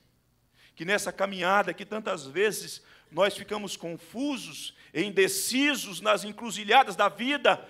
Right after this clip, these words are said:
você deve voltar-se para Deus, para esse Deus que te chamou, e ficar certo de que Ele vai te conduzir a bom êxito.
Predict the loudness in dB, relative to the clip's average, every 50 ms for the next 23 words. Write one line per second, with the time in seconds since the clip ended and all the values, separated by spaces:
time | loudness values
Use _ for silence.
0 | -20 -20 -20 -2 0 2 2 4 4 4 6 6 6 6 6 8 6 6 6 6
1 | 6 6 6 4 0 2 4 4 4 4 6 8 8 8 8 8 6 4 4 4
2 | 2 0 4 4 4 4 4 0 -8 -6 -6 -2 0 2 2 2 4 6 8 8
3 | 8 8 6 2 -4 -12 -18 -10 -8 -8 -6 -6 -2 4 6 6 6 6 4 8
4 | 10 10 10 10 8 4 -4 -8 -10 -8 -4 -2 4 12 12 12 12 12 12 10
5 | 4 6 10 10 10 10 8 0 -6 -2 0 0 0 -2 -4 -6 -4 -2 0 0
6 | 2 0 0 -4 -8 -16 -20 _ _ _ _ _ _ _ _ _ _ _ _ _
7 | _ _ _ _ _ _ _ _ _ -8 -6 -4 -4 -4 -2 0 2 2 2 0
8 | -2 -6 -12 -16 -20